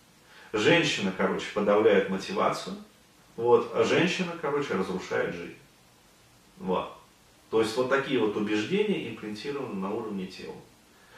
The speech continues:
То есть, э, естественно, что ни о каком, ну, как сказать, э, построении каких-то прочных,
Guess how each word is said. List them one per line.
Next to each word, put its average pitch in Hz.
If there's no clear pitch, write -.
То 113
есть, 107
э, 107
естественно, 123
что -
ни 101
о 104
каком, -
ну, 90
как 90
сказать, 85
э, -
построении 127
каких-то 104
прочных, -